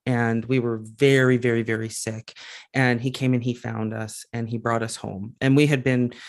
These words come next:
in this tumultuous situation for two and a half weeks, living in a hotel with two drunk alcoholics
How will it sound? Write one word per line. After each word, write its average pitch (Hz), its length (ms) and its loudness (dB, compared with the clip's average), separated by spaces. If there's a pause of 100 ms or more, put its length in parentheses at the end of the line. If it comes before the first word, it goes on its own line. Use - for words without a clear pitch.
(220)
in 139 140 4
this 123 160 0
tumultuous 123 960 0 (400)
situation 123 580 0
for 117 160 -4
two 127 200 -6
and 120 80 2
a 117 40 -2
half 113 240 -2
weeks, 113 300 -2
living 117 200 0
in 117 80 0
a 113 40 0
hotel 110 520 0
with 107 220 -2
two 123 280 2
drunk 113 480 -2 (440)
alcoholics 113 920 -2